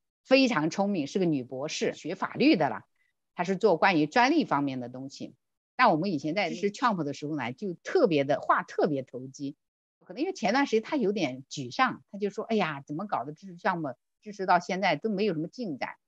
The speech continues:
好像一个一个都是坏消息传来。”后来他也就不再关心这些事情了。最近就是因为又发生了什么俄乌战争，都没跟他 talk，然后就支持 local 的竞选的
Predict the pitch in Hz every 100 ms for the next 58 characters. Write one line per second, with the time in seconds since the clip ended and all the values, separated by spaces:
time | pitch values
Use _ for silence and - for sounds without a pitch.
0 | _ _ 147 214 226 220 _ _ 202 269
1 | 277 190 175 196 180 - 190 151 151 147
2 | 123 127 131 104 - 196 190 269 147 220
3 | 180 202 277 180 220 226 262 240 135 -
4 | 151 143 110 - _ 285 233 247 214 202
5 | 220 247 247 262 - 240 254 220 214 208
6 | 190 233 240 214 233 247 226 208 226 226
7 | 220 269 185 - - _ _ 143 185 220
8 | 226 214 320 - 190 240 339 - 190 147
9 | 285 240 - 143 92 131